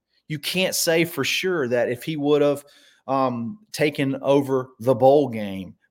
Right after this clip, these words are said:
that, uh, that wouldn't have costed us. You know, you can't say that if after the Cal game, he just took over play calling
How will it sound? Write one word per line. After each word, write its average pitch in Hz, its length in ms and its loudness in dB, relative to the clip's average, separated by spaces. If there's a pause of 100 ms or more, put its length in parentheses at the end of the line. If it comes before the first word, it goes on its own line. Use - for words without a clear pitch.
that, 123 360 2 (320)
uh, 110 380 0 (480)
that 123 240 -2
wouldn't 123 380 0
have 110 200 -8
costed 127 420 2
us. 101 160 -8
You 107 60 -6
know, 101 80 -6
you 160 120 -4
can't 196 360 -4
say 165 300 2
that 131 120 2
if 123 220 0
after 135 340 -4
the 131 120 -4
Cal 147 440 -4
game, 107 380 -6 (160)
he 143 140 -6
just 135 280 -8
took 147 200 -4
over 120 240 2
play 151 260 0
calling 117 420 -2